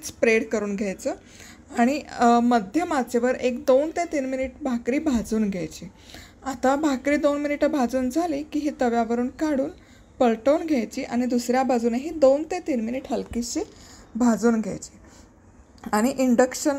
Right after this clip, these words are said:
आहे, so इंडक्शनच्या मानाने ही भाकरी माझी व्यवस्थित छान फुगलेली आहे, फुललेली आहे. तुम्ही बघू शकाल मस्त सगळ्या बाजूने छान फुलून वर येते. पण तुम्हाला परफेक्ट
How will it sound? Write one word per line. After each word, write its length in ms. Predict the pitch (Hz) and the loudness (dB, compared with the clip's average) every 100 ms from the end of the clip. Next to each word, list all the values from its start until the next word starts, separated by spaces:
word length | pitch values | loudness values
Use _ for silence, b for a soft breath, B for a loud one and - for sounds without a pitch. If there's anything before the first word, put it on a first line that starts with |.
| - | -2
आहे, 260 | 240 214 240 - - | -2 -2 -8 -10 -2
so 60 | 254 | -2
इंडक्शनच्या 760 | 233 202 226 - 254 254 254 262 | -2 -2 -2 -2 -2 -2 0 0
मानाने 400 | 262 208 202 233 | 2 0 0 -2
ही 160 | 285 277 | -2 0
भाकरी 360 | 254 220 - 240 | 0 -2 -2 0
माझी 300 | 254 214 - - B B B | 0 0 -4 -8 B B B
व्यवस्थित 580 | 240 208 233 - - 302 302 294 | 4 4 2 0 0 0 0 -2
छान 200 | 254 302 | 0 -2
फुगलेली 580 | - 262 202 214 247 | -2 -2 2 2 4
आहे, 240 | 254 226 220 | 2 0 -4
फुललेली 540 | - 254 214 226 262 | -2 -2 2 2 2
आहे. 220 | 226 220 | 0 -2
तुम्ही 300 | 277 254 240 | -4 0 2
बघू 260 | 247 233 254 | 2 2 0
शकाल 320 | 262 226 220 | -2 -2 -2
मस्त 360 | 233 196 - 240 - B B B - | 0 -2 -4 -2 -4 B B B 2
सगळ्या 380 | 247 226 277 339 | 2 6 6 6
बाजूने 380 | 302 240 247 247 | 6 4 2 -2
छान 240 | 254 247 | -2 -4
फुलून 640 | 302 - 320 285 302 370 403 | -4 -6 0 2 4 4 4
वर 220 | 294 233 | 4 4
येते. 360 | 190 - 220 - B B B | 0 -6 -8 -8 B B B
पण 160 | 240 254 320 | -2 0 0
तुम्हाला 240 | 254 269 | 2 2
परफेक्ट 640 | 311 - 302 277 - 339 | 2 4 4 4 -2 -6